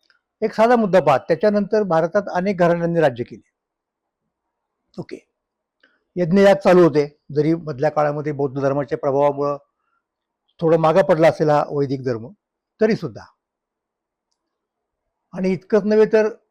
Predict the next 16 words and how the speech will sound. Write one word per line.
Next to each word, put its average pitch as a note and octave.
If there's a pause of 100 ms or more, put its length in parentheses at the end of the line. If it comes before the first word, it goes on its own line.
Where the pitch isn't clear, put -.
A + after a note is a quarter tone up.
(200)
ज्या G3
सातवाहन F#3+
कुळाबद्दल F#3
काही E3+
लोक E3+
कुत्सित - (100)
शंका E3
वगैरे D#3
घेतात, D3+ (280)
त्या G#3
सातवाहन G3+
कुळाने G3
एवढे F3+
यज्ञ G#3
केलेले F3+
आहेत A#2+